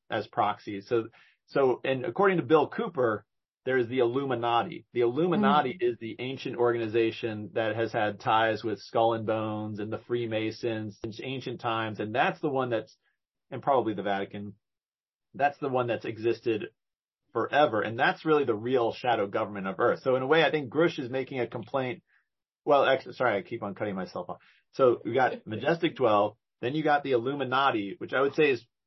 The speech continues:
Speaker 1: probably also humans.
Speaker 2: Mm-hmm.
Speaker 1: But then you've got the aliens. The aliens are the ones that are,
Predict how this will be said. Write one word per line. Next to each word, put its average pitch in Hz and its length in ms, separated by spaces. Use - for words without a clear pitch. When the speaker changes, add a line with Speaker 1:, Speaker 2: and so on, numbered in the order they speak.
Speaker 1:
probably 143 320
also 120 340
humans. 110 540
Speaker 2:
Mm-hmm. 208 180
Speaker 1:
But 190 180
then 240 220
you've 202 180
got 165 200
the 151 180
aliens. 127 560
The 120 200
aliens 160 560
are 139 100
the 131 100
ones 131 520
that 120 400
are, 120 580